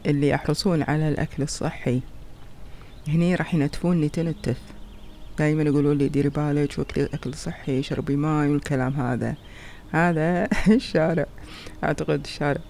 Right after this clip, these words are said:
آه، أحمد اليابر، نهايته عند الدوار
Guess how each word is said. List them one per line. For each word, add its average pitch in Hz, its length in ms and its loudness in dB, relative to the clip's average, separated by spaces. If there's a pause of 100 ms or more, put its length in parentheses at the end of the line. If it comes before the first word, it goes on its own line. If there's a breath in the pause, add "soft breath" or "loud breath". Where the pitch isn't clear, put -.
آه، 131 500 -2 (280)
أحمد 135 340 0
اليابر، 156 560 2 (840 loud breath)
نهايته 185 500 4
عند 151 240 2
الدوار 180 600 4